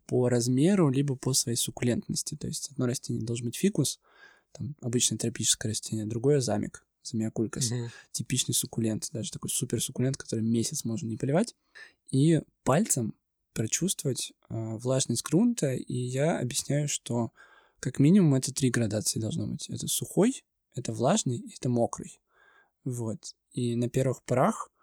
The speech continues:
Speaker 1: э, очень многим людям это должно помочь. Вот, нащупать эту разницу. И для каких-то цветов, значит, грунт между поливом, поливами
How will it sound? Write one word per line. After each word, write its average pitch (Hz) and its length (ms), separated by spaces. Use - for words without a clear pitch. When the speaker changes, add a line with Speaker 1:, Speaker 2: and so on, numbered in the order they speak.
Speaker 1:
э, 113 380
очень 135 380
многим 117 260
людям 151 440
это 131 240
должно 117 320
помочь. - 540
Вот, 117 220
нащупать 123 500
эту - 180
разницу. 170 640
И 127 320
для 131 160
каких-то - 480
цветов, - 560
значит, 120 300
грунт 135 380
между 120 300
поливом, 120 580
поливами 117 500